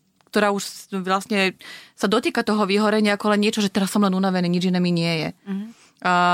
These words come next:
Speaker 1: a to môže naozaj byť mesiace, to, u niekoho týždňov, u nie-, to je zase záleží od uvedomeno-, u-, uvedomelosti tých ľudí, ako veľmi sami seba poznajú, lebo ľudia naozaj nie sú spojení sami so sebou.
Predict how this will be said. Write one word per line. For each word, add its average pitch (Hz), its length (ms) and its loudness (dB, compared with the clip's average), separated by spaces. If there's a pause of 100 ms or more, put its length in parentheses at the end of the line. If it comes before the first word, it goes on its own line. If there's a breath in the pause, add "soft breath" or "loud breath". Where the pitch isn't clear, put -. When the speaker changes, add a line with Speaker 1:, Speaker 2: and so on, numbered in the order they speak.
Speaker 1:
a 180 100 0
to 202 140 0
môže 220 200 4
naozaj 220 360 2
byť 175 200 -4
mesiace, 175 420 -2
to, 185 120 -2
u 175 120 -4
niekoho 202 320 2
týždňov, 190 340 0
u 185 80 0
nie-, - 160 -2 (280)
to 214 100 0
je 220 100 4
zase 220 240 -2
záleží 214 240 2
od 202 120 2
uvedomeno-, 180 480 2
u-, 180 260 -4
uvedomelosti 185 680 0
tých 180 140 -2
ľudí, 175 280 0
ako 170 280 -2
veľmi 196 300 2 (280 loud breath)
sami 196 320 -2
seba 190 260 -2
poznajú, 185 480 0
lebo 170 320 2
ľudia 196 260 2
naozaj 202 600 2 (500 loud breath)
nie 208 280 4
sú 185 540 0
spojení 202 480 0
sami 185 280 0
so 175 140 -2
sebou. 160 500 -4